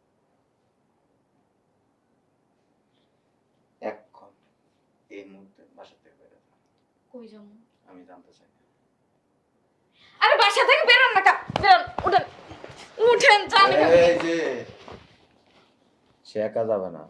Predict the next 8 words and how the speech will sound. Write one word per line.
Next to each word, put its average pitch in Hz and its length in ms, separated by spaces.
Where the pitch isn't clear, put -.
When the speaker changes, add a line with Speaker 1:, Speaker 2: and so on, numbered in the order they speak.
Speaker 1:
তুইও 98 220
যাবি। 85 320
Speaker 2:
আমি 330 180
কোথায় 294 240
যাব? 233 300
Speaker 1:
কারণ 90 260
তোর 113 200
মতো 98 400